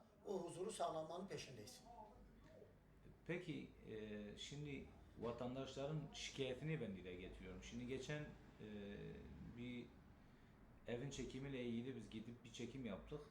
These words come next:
Speaker 2: Orada vatandaşın biri bize dedi ki, "Üç katlı bir eve verilen fiyat farklıdır. E, tek katlı müstakil eve verilen fiyat farklıdır." Yani örnek diyorum, beş yüz metrekare bir adamın arsası vardır.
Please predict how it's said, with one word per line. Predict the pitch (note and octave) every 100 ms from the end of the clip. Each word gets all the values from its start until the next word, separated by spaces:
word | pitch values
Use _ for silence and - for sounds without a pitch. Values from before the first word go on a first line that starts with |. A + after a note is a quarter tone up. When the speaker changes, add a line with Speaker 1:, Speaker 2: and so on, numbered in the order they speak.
| -
Speaker 2:
Orada | - B2 B2 C#3 C#3 - - -
vatandaşın | A2 A#2 B2 B2 A#2+ C3+ C3+
biri | C3 C#3+
bize | C3 C#3
dedi | D3+ G3+
ki, | - G2 - - - - - - -
"Üç | F#3+ -
katlı | D3 C#3+ E3+
bir | F3+
eve | F3 E3 E3+
verilen | D#3+ D#3 E3 E3+ D#3+ - - -
fiyat | - - E3 E3+
farklıdır. | - - C#3 C#3+ E3+ C#3+ D#3 - - - - - - - - - - - -
E, | G#2 G#2+ G#2 -
tek | F3 F3+ -
katlı | C3+ C3 D#3+
müstakil | D3 - C#3 D#3
eve | C3 C3 D#3
verilen | C#3 C3 D3
fiyat | C#3 D3 D3+ -
farklıdır." | G#2 - F#2+ F2 - G2+
Yani | A#2+ A#2+
örnek | A2 B2+ C#3+ -
diyorum, | G#2 A2+ D#3 - - - - - -
beş | D#3+ E3
yüz | C#3
metrekare | D3 C#3 C#3+ C#3 D#3 D3 C3+
bir | C#3+ -
adamın | B2+ C3+ B2
arsası | C#3 C3+ B2 A2+ C3+
vardır. | A2 F2 G2+